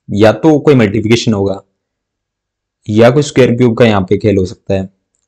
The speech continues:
क्योंकि difference तो नहीं होगा। नौ का difference होगा, उसके बाद चौदह का हो जाएगा,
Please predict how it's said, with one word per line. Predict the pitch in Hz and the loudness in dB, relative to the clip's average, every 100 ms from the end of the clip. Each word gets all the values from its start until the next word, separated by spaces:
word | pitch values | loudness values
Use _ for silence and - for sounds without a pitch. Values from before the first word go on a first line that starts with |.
| _ - | _ -6
क्योंकि | 113 | -2
difference | 113 98 131 147 147 | 0 0 0 -2 0
तो | |
नहीं | 127 92 | 0 0
होगा। | 82 82 - _ 101 | -2 -8 -18 _ -2
नौ | 107 113 | 2 2
का | 117 139 | 2 2
difference | 123 131 131 | 2 0 0
होगा, | 131 123 | 2 2
उसके | 120 - | 2 2
बाद | 123 117 | 0 2
चौदह | 113 110 120 | 2 2 2
का | 117 | 2
हो | 120 | 0
जाएगा, | 113 113 110 | 0 0 -2